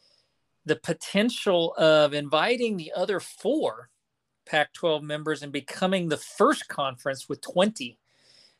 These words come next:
teams in it and kind of be, g-, get ahead of the Big Ten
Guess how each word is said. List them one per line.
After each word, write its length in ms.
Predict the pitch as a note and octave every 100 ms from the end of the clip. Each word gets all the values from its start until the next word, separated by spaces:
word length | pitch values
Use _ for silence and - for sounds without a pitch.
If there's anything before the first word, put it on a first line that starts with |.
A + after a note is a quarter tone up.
| -
teams 480 | - D3 C3 C3 B2
in 240 | D3+ C#3
it 160 | C3 - -
and 500 | C#3 C3 B2+ B2+ -
kind 200 | - D#3+
of 120 | C3
be, 180 | C3+ E3+ E3+
g-, 120 | D3
get 200 | D3 E3+
ahead 400 | C3+ - D#3+ D#3
of 240 | C#3+ B2
the 80 | B2+
Big 300 | B2 D3 C3
Ten 500 | - D3 C#3+ D3 D3+